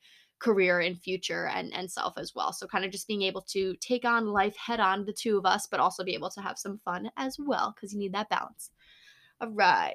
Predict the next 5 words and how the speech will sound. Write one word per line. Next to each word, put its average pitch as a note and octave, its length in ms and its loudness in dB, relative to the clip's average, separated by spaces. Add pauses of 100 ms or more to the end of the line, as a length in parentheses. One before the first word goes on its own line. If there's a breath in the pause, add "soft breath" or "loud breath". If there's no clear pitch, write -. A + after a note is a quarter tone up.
question C#4 1000 2 (240 loud breath)
number A3 280 0
four. D4+ 520 4 (720)
What A#3 300 6
is B3+ 160 2